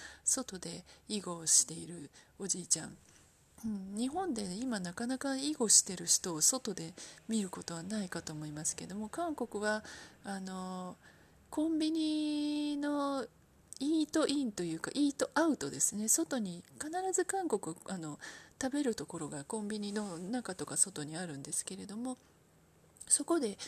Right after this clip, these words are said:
囲碁しているおじいちゃんたちとかも、あの、よく見かけますね。はい。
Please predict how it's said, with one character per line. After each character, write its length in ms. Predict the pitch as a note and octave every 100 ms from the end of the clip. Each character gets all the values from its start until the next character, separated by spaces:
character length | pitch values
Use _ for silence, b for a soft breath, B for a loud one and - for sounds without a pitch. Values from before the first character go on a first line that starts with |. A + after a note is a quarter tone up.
| B -
囲 80 |
碁 120 | A3 F3+
し 140 | -
て 80 | D3+
い 60 |
る 120 | D#3 D#3+
お 80 |
じ 120 | E3+ E3
い 60 |
ち 100 | -
ゃ 40 | F3
ん 40 |
た 140 | -
ち 140 | D#3 -
と 100 | C#3
か 120 | D3+
も、 220 | D3 D#3 B B B -
あ 60 |
の、 140 | F#3 F#3+
よ 160 | G#3+
く 180 | G#3 F#3
見 140 | D#3+ F3
か 160 | -
け 140 | E3+ E3+
ま 140 | F3
す 160 | F3 -
ね。 400 | F3 F#3+ F#3+ G3 G3+ - - - - - - -
は 80 |
い。 40 | G3+